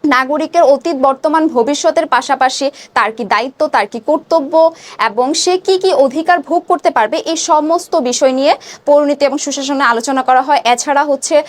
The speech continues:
সরকারের সাথে নাগরিকের, নাগরিকদের যে সম্পর্ক রয়েছে, সেই সম্পর্ক সম্পর্কে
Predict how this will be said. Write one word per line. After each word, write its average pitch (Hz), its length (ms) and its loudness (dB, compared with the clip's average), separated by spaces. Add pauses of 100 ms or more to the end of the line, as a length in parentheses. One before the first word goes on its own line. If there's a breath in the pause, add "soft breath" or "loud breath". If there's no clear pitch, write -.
(160 loud breath)
সরকারের 330 480 0
সাথে 339 240 -4
নাগরিকের, 277 720 -2 (440)
নাগরিকদের 262 680 0
যে 320 160 0
সম্পর্ক 311 640 -2
রয়েছে, 240 580 2 (220 loud breath)
সেই 359 200 -2
সম্পর্ক 294 540 0
সম্পর্কে 302 560 -2